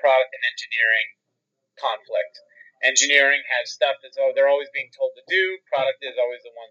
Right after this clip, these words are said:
saying, "Hey, let's do these things. This is the priority." So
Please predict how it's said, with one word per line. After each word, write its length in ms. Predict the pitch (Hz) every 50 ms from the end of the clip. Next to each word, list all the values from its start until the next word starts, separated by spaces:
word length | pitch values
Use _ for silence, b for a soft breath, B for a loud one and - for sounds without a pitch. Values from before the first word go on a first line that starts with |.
| _
saying, 240 | - 131 120 117 113 110 117
"Hey, 80 | 120
let's 160 | 113 110 - _
do 160 | - 123 113
these 200 | 110 113 110 _ -
things. 320 | 196 190 185 185 185 -
This 240 | - 120 - - -
is 40 | _
the 80 | - - _ -
priority." 480 | 135 139 147 151 156 156 156 156 151 151 - B B B B B B B -
So 160 | - 143 135